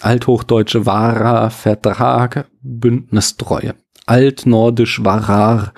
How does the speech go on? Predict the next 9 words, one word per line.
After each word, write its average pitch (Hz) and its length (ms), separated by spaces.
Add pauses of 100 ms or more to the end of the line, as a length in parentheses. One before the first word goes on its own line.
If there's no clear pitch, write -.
(520)
Treugelöbnis, 107 1040 (140)
Var, 107 440
die - 200
Göttin 135 300
der 113 160
Treue, 117 360
Schwüre 120 640
und 117 180
Verträge. - 680